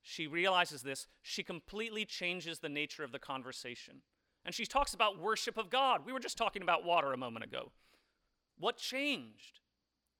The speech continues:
She realized who Christ was. You see,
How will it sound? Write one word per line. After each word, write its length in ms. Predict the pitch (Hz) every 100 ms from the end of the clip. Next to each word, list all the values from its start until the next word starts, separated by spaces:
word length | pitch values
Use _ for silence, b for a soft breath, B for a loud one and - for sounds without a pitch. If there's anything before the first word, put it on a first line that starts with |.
| _ _ _ _ _ _ _ _ _
She 320 | - - 220
realized 840 | 185 160 214 247 208 175 180 180
who 140 | - 185
Christ 560 | - - 131 135 -
was. 520 | - 190 165 - - - _ _ _ _ _ _ _ _ _ _ _ _ _ _ _ _
You 100 | 165
see, 180 | -